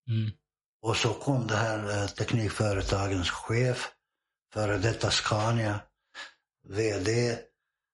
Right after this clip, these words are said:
Speaker 2: och delar ut det. Jag fattar inte, alltså. Vadå? Fem tusen? Nej, inte fem tusen, femtiotusen.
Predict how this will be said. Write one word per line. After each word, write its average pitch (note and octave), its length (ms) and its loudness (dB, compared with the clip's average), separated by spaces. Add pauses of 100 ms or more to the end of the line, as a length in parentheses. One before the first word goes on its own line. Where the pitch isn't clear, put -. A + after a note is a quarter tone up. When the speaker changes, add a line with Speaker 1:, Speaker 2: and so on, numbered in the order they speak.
(140)
Speaker 2:
och G2 120 -2
delar G2 500 2
ut A2+ 360 -2
det. A2 140 2
Jag G#2 220 -2
fattar F2+ 720 -4
inte, F#2 360 -4
alltså. - 320 -14 (1400)
Vadå? G#2 500 -2
Fem B2 380 0
tusen? E3+ 420 2 (880)
Nej, D#3+ 140 2
inte F#3 180 0
fem E3 360 0
tusen, C3 380 2
femtiotusen. C3+ 1120 2